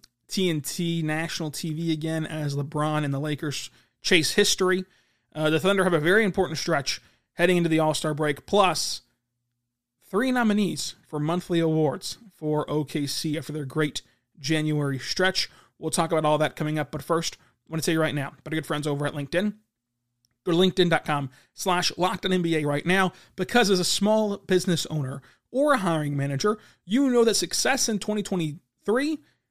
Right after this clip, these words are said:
all depends on the team members you surround yourself with. That's why you have to check out LinkedIn Jobs. With LinkedIn Jobs, you can hire qualified candidates more effectively by matching roles with people who have the skills, the values, the experience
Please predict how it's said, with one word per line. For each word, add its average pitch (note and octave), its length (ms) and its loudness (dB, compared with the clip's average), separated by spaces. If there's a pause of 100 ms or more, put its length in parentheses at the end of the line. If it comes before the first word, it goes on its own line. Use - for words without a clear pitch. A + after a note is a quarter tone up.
(180)
all B3+ 220 6
depends E3+ 600 0 (100)
on D#3 140 2
the D3 80 0
team A3+ 260 0
members G#3 320 2
you E3+ 60 0
surround F3 340 2
yourself E3+ 320 0
with. F3+ 220 2 (320)
That's A#3 280 -2
why A#3+ 260 2
you G3 240 -2
have G3 420 -4
to F3 160 -2
check G3+ 320 -4
out F#3 240 -2
LinkedIn F3+ 500 0
Jobs. E3 380 -2
With F3 80 -4
LinkedIn E3+ 300 -2
Jobs, E3+ 300 0 (240)
you G#3 140 2
can G#3 140 2
hire G3 240 4
qualified G3+ 580 2
candidates F#3+ 480 0 (260)
more E3 200 -4
effectively A#3+ 640 -2 (260)
by F#3 140 0
matching F3+ 640 0 (720)
roles G#3+ 600 2
with D#3+ 240 -4
people G3 440 0
who D#3+ 100 0
have D#3 100 -4
the D#3 80 -2
skills, G#3+ 600 -2
the E3 100 0
values, F3+ 420 0
the E3 120 -6
experience G#3 720 -2